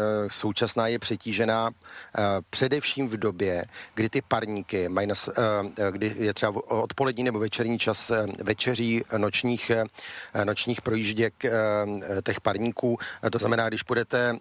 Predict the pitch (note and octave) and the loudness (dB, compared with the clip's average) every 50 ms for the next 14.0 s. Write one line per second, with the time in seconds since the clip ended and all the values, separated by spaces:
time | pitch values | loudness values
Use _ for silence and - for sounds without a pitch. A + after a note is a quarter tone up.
0 | - - - A2+ A2+ A2 A2 A2 - B2 - B2 A2+ A2 A#2+ A#2+ B2 A#2+ A#2+ A2+ | -4 -2 0 0 2 2 0 0 -2 -2 0 0 2 2 2 2 2 0 0 0
1 | A2 - - G2+ F#2 E2+ E2 - - - G2+ - A#2+ A2 A#2+ A2+ A#2+ A2+ G#2 G2 | 0 0 0 0 0 -2 -4 -8 -6 -4 -2 0 2 2 4 4 4 2 2 2
2 | G2+ G#2+ A2+ A#2+ A#2+ A#2+ A2 G#2+ - - - G#2 A2 A#2 A#2 A#2 A2+ A2+ A2 A2 | 2 2 2 2 0 0 -2 -2 -2 0 2 2 2 4 4 4 4 2 2 2
3 | A2+ A2+ A2+ - - - - - G2+ - - A2 G#2 G2 G#2 G2+ F#2 A#2+ A2+ G#2 | 2 0 -2 -4 -8 -10 -6 -6 -4 0 0 2 2 2 2 2 2 0 0 2
4 | A#2+ A#2+ A2+ A2+ A2+ - G#2+ - A2 G2+ G#2 G2 G#2+ A2 - - G#2 - G#2 G2 | 2 2 2 2 0 -2 0 2 2 2 0 0 -2 -2 -2 -2 0 0 0 -2
5 | F#2 - G#2 F#2+ F2+ A2+ A#2 A2 F2 - - - - - - - - - - - | 0 0 0 0 2 2 2 2 2 0 -4 -10 -10 -10 -10 -10 -10 -10 -6 -2
6 | - A#2 - A2+ A2 A2 C#3 C#3 - C#3 - B2+ A2+ G#2+ - A#2+ A2 A2+ G#2 - | -2 0 2 2 2 2 2 2 2 0 2 0 0 0 0 0 0 0 0 0
7 | - A#2+ A#2+ A#2+ A#2+ A#2+ - A#2 G#2+ G#2 G#2 G#2 G#2+ G#2+ G#2 G#2 G#2 G#2 G#2 G#2+ | 2 2 2 2 2 0 0 2 2 2 4 4 2 2 2 2 2 2 0 -2
8 | G#2+ G2+ - - - G#2 - - - B2 - - B2+ G#2+ A2+ A#2+ A#2 A2+ A#2 A#2 | -4 -6 -8 -12 -10 -8 -6 -4 -2 0 2 2 2 2 2 2 2 2 2 2
9 | B2 B2+ A2+ - G#2 G#2 G2+ - A2+ G#2+ G#2 - A2+ - - A#2 A#2 A2+ - - | 0 0 2 2 2 2 2 2 0 0 0 0 -2 0 0 0 0 0 0 -2
10 | A#2 - - - A2+ - - A#2 A2+ A2 A2 - - A#2+ - G2 G2 G#2 G#2+ G#2+ | -2 0 0 0 0 0 2 2 2 2 0 -2 -2 -2 0 0 0 0 0 0
11 | A2+ A2+ - - - - - - - A#2+ - - G#2+ G#2 G#2+ G2+ A#2 A2+ A#2 G#2+ | 0 -2 -6 -10 -12 -14 -8 -4 -2 -2 0 2 2 2 2 2 0 0 0 0
12 | - - G2+ - A#2 A2 - G#2 - A2 G2+ G2 G2+ G2 - G#2 - - A2 G2+ | 0 -2 -2 0 -2 -2 -2 0 0 0 0 0 -2 -2 -4 -4 -2 0 -2 0
13 | - G2+ F#2+ - A2 G#2 G2+ - G2+ D#2+ F#2 F#2 G2 F2+ G2 F#2+ F#2 F#2+ G2 F#2 | 0 -2 -2 -2 -2 -2 -2 -2 -2 0 0 0 2 2 2 2 2 0 0 -2